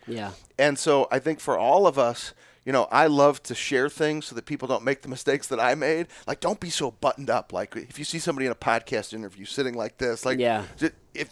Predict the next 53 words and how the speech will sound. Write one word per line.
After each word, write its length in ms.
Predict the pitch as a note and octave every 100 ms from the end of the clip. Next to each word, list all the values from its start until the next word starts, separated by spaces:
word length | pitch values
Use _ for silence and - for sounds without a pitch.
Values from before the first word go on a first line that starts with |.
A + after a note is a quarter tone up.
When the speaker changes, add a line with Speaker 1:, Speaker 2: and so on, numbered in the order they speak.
| D#3
Speaker 2:
if 120 | C#3
you're 140 | F3+
uncomfortable 560 | G3 - D#3+ E3+ F3 E3+
sitting 260 | - E3+
like 200 | D#3+ D#3+
this 180 | - D#3+
in 60 | D#3+
a 40 |
podcast, 540 | - D3+ E3+ C4+ A3+ - F#3 - -
<laughs> 160 | -
man, 140 | E3 A#3+
then 100 | A#3+
just 180 | F3
cross 320 | - F#3 G3+ -
your 100 | E3+
leg, 300 | D#3 F3+ F3+
like, 140 | D#3+
Speaker 1:
Just 80 | C3
Speaker 2:
be 60 | F#2+
you, 60 |
Speaker 1:
relax 260 | A2 B2 C#3+
a 20 |
Speaker 2:
be 60 | F3+
Speaker 1:
little 100 | E3
bit. 60 | D#3+
Speaker 2:
relaxed. 340 | G#3 G3 C#3+
Like, 120 | D3+ A#2+
Speaker 1:
Yeah. 60 |
Speaker 2:
'cause 140 | D#3+ C#3 - - -
if 80 | C#3
I'm 160 | F#3+
not 180 | F#3 F3
relaxed, 640 | C#3 C#3+ F#3+ F3 D#3 - -
then 140 | D3+
I'm 120 | C#3+
not 180 | D#3 C#3+
being 220 | C#3 D3
genuine. 560 | C3 C3+ C#3+ D3+ E3 E3
It's 160 | B2+ C#3
not 240 | C3+ G2
me. 380 | B2+ D#3+ D3+ B2 - - _
And 160 | B2
so 120 | - D3+
it 100 | C3+
was 160 | C#3
just 220 | - C3 -
awesome. 540 | F#2+ C3+ - G#2+ F#2 -
And 100 | A#2+
I 60 |
hope 260 | B2 D3 C#3+
everybody, 540 | C#3+ C#3+ D3+ C#3 C3 A#2+
if 160 | -
you're 180 | B2 A2+